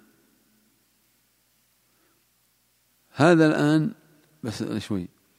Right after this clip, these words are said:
هذا الآن ما يتعلق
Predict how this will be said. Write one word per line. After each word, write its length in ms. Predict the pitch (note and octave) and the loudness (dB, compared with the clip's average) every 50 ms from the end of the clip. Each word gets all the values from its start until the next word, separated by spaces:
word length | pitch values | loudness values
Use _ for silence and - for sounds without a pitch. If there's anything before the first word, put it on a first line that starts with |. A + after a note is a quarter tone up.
| - _ _ _ _ _ _ _ _ _ _ _ _ _ _ _ _ _ _ _ _ _ _ _ _ _ _ _ - | -20 _ _ _ _ _ _ _ _ _ _ _ _ _ _ _ _ _ _ _ _ _ _ _ _ _ _ _ -4
هذا 300 | - C#3+ D#3 D3 C#3 C3+ | -2 0 0 2 2 0
الآن 460 | B2+ - B2+ C3 C3+ C#3+ C#3 - - - _ _ _ _ _ _ _ _ _ _ _ _ _ _ _ _ _ _ _ _ _ _ _ | 0 -2 -2 -2 0 0 -2 -4 -6 -12 _ _ _ _ _ _ _ _ _ _ _ _ _ _ _ _ _ _ _ _ _ _ _
ما 240 | C#3 B2 A#2+ B2 B2+ | -4 -2 0 0 0
يتعلق 760 | B2 A2+ - G2+ G2+ B2 B2 A#2+ A#2 A2+ G#2 - A2 G#2+ G#2+ | 0 0 -2 -2 0 0 0 2 0 -2 -2 -4 -4 -4 -4